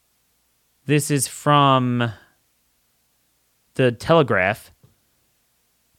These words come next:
Biostatisti-, biostatisticians are concerned that infections in the community are now so low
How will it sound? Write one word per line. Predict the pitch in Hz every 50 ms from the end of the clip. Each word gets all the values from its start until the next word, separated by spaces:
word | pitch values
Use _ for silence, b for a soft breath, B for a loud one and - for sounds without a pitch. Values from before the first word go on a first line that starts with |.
| _ _
Biostatisti-, | 139 143 175 190 196 190 - - 160 147 - 165 165 151 - - 151 143 139 - - - 139 - 135 147 170 180 185 180 180 170 160 - - _ _ _ _ _
biostatisticians | - - - 151 151 147 139 127 - - - - 175 160 - - 117 107 110 107 -
are | 123 131
concerned | 123 - 131 117 - - 165 160 151 139 127
that | 117 110
infections | 117 113 - - 170 160 156 - - 190 180 165 156
in | 156
the | 156
community | 143 - 139 147 147 139 127 117
are | 113 123
now | 123 113 117 113
so | - - - 151 170
low | 170 156 127 113 113 113 110